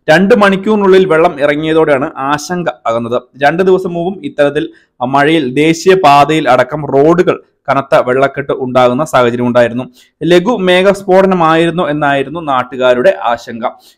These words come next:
എന്തുതന്നെയായാലും വെള്ളം ഇറങ്ങിയിട്ടുണ്ട് എന്നുള്ളതാണ് ഏറ്റവും പ്രധാനപ്പെട്ട കാര്യം.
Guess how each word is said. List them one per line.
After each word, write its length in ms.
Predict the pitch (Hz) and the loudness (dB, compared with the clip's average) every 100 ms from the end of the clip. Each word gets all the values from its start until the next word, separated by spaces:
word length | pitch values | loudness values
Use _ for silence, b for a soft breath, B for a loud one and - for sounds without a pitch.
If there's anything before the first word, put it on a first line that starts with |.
| - | -8
എന്തുതന്നെയായാലും 540 | 135 139 147 143 143 | -2 0 2 2 0
വെള്ളം 320 | 139 135 147 131 | 0 0 0 -2
ഇറങ്ങിയിട്ടുണ്ട് 580 | 135 151 147 143 147 | -4 -6 -8 -8 -6
എന്നുള്ളതാണ് 540 | 156 139 131 131 123 135 | -6 -8 -10 -4 -4 -6
ഏറ്റവും 280 | 127 123 123 | -10 -8 -8
പ്രധാനപ്പെട്ട 460 | 120 123 123 120 120 | -4 -4 -4 -8 -4
കാര്യം. 360 | 120 117 160 | -2 -2 -4